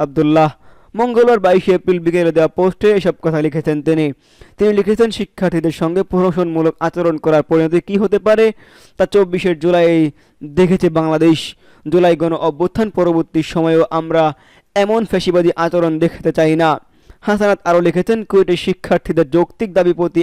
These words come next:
একত্রতা পোষণ করছি। কর্তৃপক্ষের প্রতি অনুরোধ জানাচ্ছি, দ্রুত শিক্ষার্থীদের দাবি দেওয়া মেনে নেওয়ার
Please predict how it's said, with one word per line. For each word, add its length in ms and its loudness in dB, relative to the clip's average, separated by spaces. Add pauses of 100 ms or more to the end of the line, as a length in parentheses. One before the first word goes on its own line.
(140)
একত্রতা 420 -4
পোষণ 380 -4
করছি। 420 0 (560)
কর্তৃপক্ষের 680 -4
প্রতি 180 -2 (100)
অনুরোধ 320 2
জানাচ্ছি, 440 -2 (500)
দ্রুত 260 0 (120)
শিক্ষার্থীদের 680 -4
দাবি 180 0
দেওয়া 200 2
মেনে 260 -2
নেওয়ার 220 0